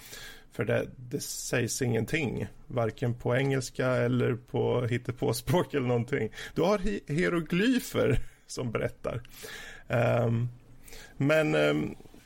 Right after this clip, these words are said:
sen om du faktiskt sätter dig ner och spelar det här, så börjar du med en karaktär beklädd i en typ röd robe ute i en vidsträckt öken. Och, eh,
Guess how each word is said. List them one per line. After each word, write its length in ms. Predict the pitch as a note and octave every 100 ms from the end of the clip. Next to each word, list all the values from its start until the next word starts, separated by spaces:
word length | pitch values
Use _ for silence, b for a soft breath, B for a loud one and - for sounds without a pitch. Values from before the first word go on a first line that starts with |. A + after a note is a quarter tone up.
| - - -
sen 280 | - G3 G3+
om 120 | G3
du 80 | F3+
faktiskt 360 | - D3+ D3+
sätter 280 | G3+ G3+ -
dig 100 | F3
ner 120 | C#3
och 80 | A#2+
spelar 400 | - D#3+ D#3 F3+
det 80 | D#3+
här, 360 | B2+ A2 - -
så 460 | C3+ C#3 B2+ B2+ -
börjar 400 | - C#3+ D3+ B2+
du 60 | C3
med 160 | B2+ A#2+
en 100 | A#2+
karaktär 680 | B2 A#2 - F#3 G3 F#3
beklädd 600 | D3+ C3 A#2 - B2+ G#2+
i 60 | A#2
en 160 | A#2+ A#2+
typ 300 | A#2 - - - - - - - - - -
röd 400 | A#2 B2+ B2 B2 A#2+
robe 540 | D3+ C3+ A2+ A2 C#3 C#3 - - b b b -
ute 320 | C3 A#2+ A#2+
i 180 | A#2+ A#2
en 140 | A#2
vidsträckt 720 | A#2 A#2+ - C3 B2 - - - -
öken. 540 | B2 A#2 - - A#2 C3+ - B B B B
Och, 560 | - B2 A#2+ - - B2+
eh, 540 | B2 B2 B2 B2